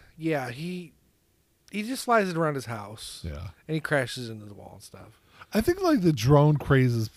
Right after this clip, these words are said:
Speaker 2: kind of over, I think.
Speaker 1: I would love to have a drone, though. I, I should have bought that for me.
Speaker 2: Like, if you had a really good drone, what would you do with it?
Speaker 1: I don't know, 'cause I'm not a big spy ki-, spying on people kind of guy
Speaker 2: Like,
Speaker 1: either.
Speaker 2: I, I,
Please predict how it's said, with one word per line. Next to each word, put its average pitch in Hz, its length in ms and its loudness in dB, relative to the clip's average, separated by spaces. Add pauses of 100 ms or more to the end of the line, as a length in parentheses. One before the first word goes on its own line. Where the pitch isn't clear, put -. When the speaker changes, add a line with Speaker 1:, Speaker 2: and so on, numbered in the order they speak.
(120)
Speaker 2:
kind 135 320 -2
of 113 200 0
over, 117 500 -2
I 147 80 2
think. 156 220 0
Speaker 1:
I 165 180 6
would 233 180 4
love 160 220 6
to 147 60 4
have 139 140 2
a 135 40 -6
drone, 135 320 -4
though. 160 320 -4 (320)
I, 139 100 -8 (200)
I 139 100 -4
should 196 240 0
have 180 120 2
bought 147 220 4
that 160 160 0
for 156 180 -2
me. 160 360 -6 (520)
Speaker 2:
Like, 151 200 4
if 151 120 4
you 175 120 2
had 226 260 2
a 202 60 6
really 156 320 8
good 135 280 4
drone, 131 420 4
what 127 120 0
would 156 140 0
you 151 100 4
do 110 220 0
with 87 240 -4
it? 80 160 -14 (1080)
Speaker 1:
I 196 60 -6
don't 220 180 -4
know, 214 160 2
'cause 135 140 -4
I'm 202 120 2
not 226 160 4
a 190 40 2
big 165 200 2
spy 147 360 0
ki-, - 140 -10 (100)
spying 151 400 -2
on 131 100 -6
people 120 300 -10
kind 120 200 -8
of 113 60 -10
guy 113 100 -6
Speaker 2:
Like, 156 180 6
Speaker 1:
either. 160 260 0
Speaker 2:
I, - 40 -2
I, - 40 2